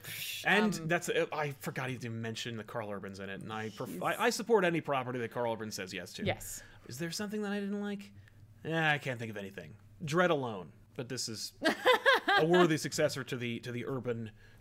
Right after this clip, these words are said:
Speaker 2: legacy
Speaker 1: Yeah.
Speaker 2: of favorite comic book versions of characters that Carl Urban has probably has
Speaker 1: Right,
Speaker 2: done.
Speaker 1: right. So
Speaker 2: Doom, that was one I was thinking of.
Speaker 1: I'm definitely looking forward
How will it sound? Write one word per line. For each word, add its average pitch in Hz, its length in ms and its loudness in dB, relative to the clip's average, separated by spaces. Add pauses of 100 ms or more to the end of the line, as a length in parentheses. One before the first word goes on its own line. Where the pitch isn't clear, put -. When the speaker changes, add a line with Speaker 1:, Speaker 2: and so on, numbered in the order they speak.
Speaker 2:
legacy 120 600 -6
Speaker 1:
Yeah. 175 240 0
Speaker 2:
of 117 260 -2 (720)
favorite 143 380 0 (220)
comic 131 300 -6
book 123 160 -8
versions 113 500 -8
of 101 200 -10
characters 101 480 -6
that 110 100 -10
Carl 95 280 -8
Urban 92 160 -12
has 92 120 -12
probably - 300 -14
has 202 100 -6
Speaker 1:
Right, 190 240 4
Speaker 2:
done. 175 100 0
Speaker 1:
right. 165 220 -2
So 160 100 4
Speaker 2:
Doom, 233 260 8
that 139 100 -2
was 127 100 -6
one 113 80 -8
I 104 40 -10
was 107 60 -12
thinking 92 160 -8
of. 208 60 2
Speaker 1:
I'm 226 180 2
definitely 214 560 0
looking 175 220 -6
forward 156 520 -4